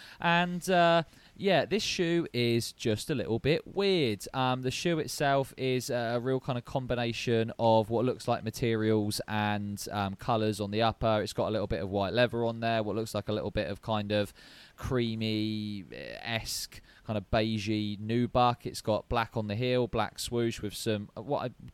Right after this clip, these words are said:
will say, I quite like the white stitching, kind of adds a little bit of,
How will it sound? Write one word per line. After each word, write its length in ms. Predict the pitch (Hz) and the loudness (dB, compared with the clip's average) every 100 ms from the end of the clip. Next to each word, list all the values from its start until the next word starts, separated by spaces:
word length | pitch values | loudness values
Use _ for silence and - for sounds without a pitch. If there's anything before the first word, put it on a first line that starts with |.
| - | -16
will 200 | - 147 | -4 -2
say, 340 | 131 113 104 117 | 0 0 2 0
I 60 | |
quite 280 | 113 - 117 | 0 0 2
like 320 | 110 110 - | 4 2 2
the 80 | - | -4
white 280 | 110 113 - | 0 0 -2
stitching, 600 | - 117 - - 117 135 | -6 -6 -6 -2 -2 -2
kind 200 | - 113 | -4 -2
of 60 | 107 | -2
adds 180 | 110 | -2
a 60 | 113 | -4
little 180 | 104 101 | -4 -2
bit 160 | 113 | 0
of, 160 | 95 101 | -2 -2